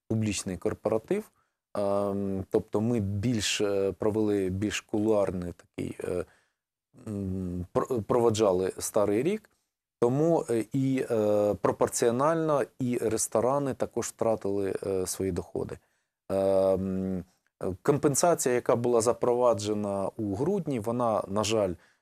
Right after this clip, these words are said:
була запроваджена тільки на один місяць. Вісім тисяч для найманих працівників ще, це ще якось.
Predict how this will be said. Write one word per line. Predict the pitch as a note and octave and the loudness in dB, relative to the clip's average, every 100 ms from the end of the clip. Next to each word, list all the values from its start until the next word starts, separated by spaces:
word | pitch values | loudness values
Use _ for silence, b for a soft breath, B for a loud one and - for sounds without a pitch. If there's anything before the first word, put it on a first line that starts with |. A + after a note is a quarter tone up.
| _ | _
була | G2+ A2 G2+ | 0 2 2
запроваджена | G2+ - G#2+ F#2 F#2+ F#2 | 0 2 2 2 -2 -4
тільки | - A#2 - | -4 -4 -2
на | A2 A2+ | 0 0
один | G2 F2+ | 0 -4
місяць. | G2+ E3+ - - - _ _ _ _ | -4 -6 -6 -10 -14 _ _ _ _
Вісім | G#2 A#2+ A#2 G2+ | -4 -2 -2 -2
тисяч | A#2 G#2 G2+ | -4 -4 -2
для | A2 | -2
найманих | G#2+ A2 G2+ G2 | 0 -2 -2 -6
працівників | - G2+ - G#2 G2 G#2 F2+ | -6 -6 -4 -4 -4 -6 -4
ще, | - A2 G#2+ | -2 -2 -2
це | - G#2+ | -4 -6
ще | - - F#2+ F2 | -6 -6 -4 -2
якось. | F#2 E2+ - E3+ - | -2 -4 -6 -8 -10